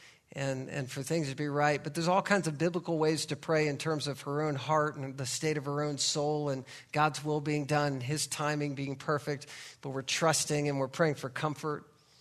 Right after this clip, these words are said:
But his cavalier, "No more sovereign prayers," <coughs> it struck me because it's absolutely the wrong application.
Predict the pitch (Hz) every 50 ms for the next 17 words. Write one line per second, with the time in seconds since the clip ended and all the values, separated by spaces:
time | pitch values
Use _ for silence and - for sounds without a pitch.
0 | - - _ _ _ _ - 160 170 180 165 - - - - - - 202 196 208
1 | 190 185 185 180 180 165 151 135 127 139 151 175 196 202 196 190 190 185 185 175
2 | 170 147 - - - 160 160 170 165 160 165 156 147 143 - 156 151 147 135 127
3 | 120 127 - - - - - - - - - - 214 - - - - - - -
4 | - - - 254 165 - - - 208 208 196 - 170 156 147 139 147 139 - 175
5 | 175 165 147 135 - - - - - _ _ _ _ _ _ _ _ _ _ _
6 | _ - - - - - - 156 156 165 - - 185 185 175 160 165 165 156 147
7 | 156 151 156 156 151 143 143 143 - 147 139 - 143 143 139 - - 131 -